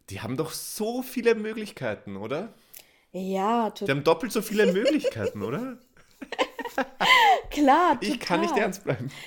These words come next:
Speaker 2: Total, auf jeden Fall. Weil da haben wir Männer und Frauen. Ich weiß gar nicht, ob's nicht einfacher wär, hetero zu sein.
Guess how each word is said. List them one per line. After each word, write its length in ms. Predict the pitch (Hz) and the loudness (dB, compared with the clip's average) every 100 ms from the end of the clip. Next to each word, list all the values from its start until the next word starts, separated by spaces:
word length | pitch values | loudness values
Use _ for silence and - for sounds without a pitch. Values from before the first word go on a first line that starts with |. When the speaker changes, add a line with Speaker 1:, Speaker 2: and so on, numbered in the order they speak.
| - - | -14 2
Speaker 2:
Total, 540 | 294 285 311 349 277 | 2 2 2 4 4
auf 160 | 254 269 | 2 0
jeden 280 | 285 285 262 | 2 2 0
Fall. 500 | - 285 302 247 - - - | -2 0 2 2 -2 -16 -6
Weil 100 | 226 | 2
da 100 | 247 | 2
haben 200 | 254 254 | 4 2
wir 260 | 233 240 226 - - | 4 4 4 -2 -6
Männer 560 | 226 311 381 370 370 302 | 2 2 4 4 4 2
und 140 | 226 220 | -2 -4
Frauen. 560 | - 254 311 359 370 381 - - 453 - - - - - | 0 2 4 4 2 -2 -8 -10 -10 -12 -8 -6 -8 -6
Ich 260 | 294 - 302 | -6 0 4
weiß 380 | 330 392 403 - | 8 6 4 0
gar 240 | 277 311 | 0 0
nicht, 360 | 320 339 - - | -2 -4 -6 0
ob's 340 | 311 - - | 0 0 -2
nicht 300 | 320 339 - | -2 -2 0
einfacher 600 | 240 262 262 269 277 254 214 | 2 2 4 2 4 2 2
wär, 400 | 208 208 220 - _ | 2 2 0 -4 _
hetero 540 | - 381 427 392 233 185 | 4 4 4 2 0 -2
zu 160 | - | -6
sein. 440 | 175 160 151 156 | -4 -4 -4 -6